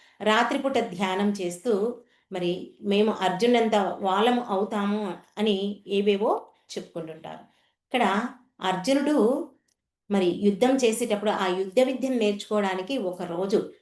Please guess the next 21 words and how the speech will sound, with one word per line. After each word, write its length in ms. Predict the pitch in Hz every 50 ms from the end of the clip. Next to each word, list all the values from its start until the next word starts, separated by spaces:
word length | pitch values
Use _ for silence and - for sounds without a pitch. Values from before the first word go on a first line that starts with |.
| _ -
మేలుకొనండే 640 | 185 175 180 185 202 202 208 202 196 185 190 190 214
ఆ 180 | 247 220 196
సాధన 380 | 196 196 185 175 180 180 202 196
నేర్చుకున్నాడు. 540 | 185 175 175 175 175 - 180 170 160 - - _ _ _ _ _ _ 175
అంతేకాని 560 | 180 196 196 233 233 226 220 196 196 226 277 254 202
జన్మంతా 560 | 185 180 180 180 190 208 208 208 208 226 208
అతడు 580 | 190 190 185 185 185 196 294 427 494 523 - - _ _ _ _ _ _ _ _ _ _ _ _ _ _ _ -
ఏమీ 300 | 196 190 196 202 247 359 480 523 - - - _ _ _
లేచి 380 | - 175 175 185 202 196 220 220
ఉండలేదు. 440 | 202 185 175 175 175 170 165 165 - - _ _ _ _ -
అలాగే 640 | 170 156 160 175 202 208 285 269 208 196 - - - _ -
ఇప్పుడు 200 | 208 202 240 240
ఉదాహరణకు 920 | 214 196 202 233 240 285 302 294 277 269 269 277 262 240 254 277 - - -
మనకు 560 | 214 226 226 226 220 233 233 262 277 277 - - _ _ _ _ _ _ _ _ _ _ -
ప్రాపంచిక 440 | 247 247 247 247 269 269 269 - 277 269 269
చదువులు 380 | 247 214 226 226 220 214 - - - _ _ _ - -
చిన్నప్పుడు 360 | 247 240 247 247 240 247 233
చదివేటప్పుడు 640 | 226 226 202 196 208 226 220 233 226 226 220 208
ఏం 280 | 196 202 190 208 220 220 226
చేసేవాళ్ళం 540 | 247 247 254 277 254 247 240 233 240 233 240
మనం? 360 | 233 233 233 254 311 - -